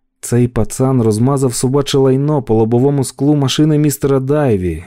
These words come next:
і вичавив тюбик клею П В А в шпарину запалювання старого фургона Форд, який належав місіс Кендрік,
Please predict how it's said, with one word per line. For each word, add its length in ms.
і 120
вичавив 540
тюбик 420
клею 360
П 140
В 160
А 160
в 80
шпарину 560
запалювання 720
старого 400
фургона 480
Форд, 420
який 260
належав 480
місіс 380
Кендрік, 560